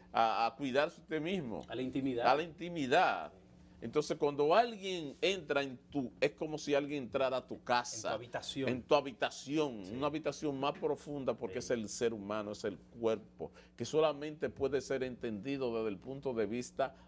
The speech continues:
Speaker 1: ontológico, es decir, desde el ser mismo. Entonces, a alguien que se le ocurre, y peor aún, yo me reí mucho y se lo digo, pero yo te agradezco la sinceridad, pero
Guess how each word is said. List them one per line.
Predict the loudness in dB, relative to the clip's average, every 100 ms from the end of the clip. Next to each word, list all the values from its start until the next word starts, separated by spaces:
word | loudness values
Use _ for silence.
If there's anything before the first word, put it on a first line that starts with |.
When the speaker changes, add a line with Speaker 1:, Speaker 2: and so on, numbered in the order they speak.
| 0
Speaker 1:
ontológico, | 4 4 2 0 2 4 2 0 -2 -10 -8 -4
es | -2
decir, | 0 -2 -2 -4 -6 4
desde | 8 8 6
el | -2 -2
ser | -2 0 0 -2
mismo. | -8 -10 -12 -16 -16 -20 -20 -20 -20 -10
Entonces, | -6 0 2
a | 4
alguien | 2 -2 -6 -8 -16 -12
que | -6
se | -2 0
le | 0
ocurre, | 2 2 2 0 -4 -20 -16 -4
y | -4
peor | 2 4 4 2
aún, | 0 0 -4 -10 -14 -18
yo | -6 0 2 2 0
me | 0
reí | 0 0
mucho | -2 -6 -4
y |
se | -2
lo | 0 0
digo, | -2 -2 -4 -2
pero | -2 -2 -2 -6 -8 -2
yo | -2 0
te | 2
agradezco | 2 2 0 0 -2 -2
la |
sinceridad, | -4 -6 -4 -2 0 0 0
pero | 0 0 -2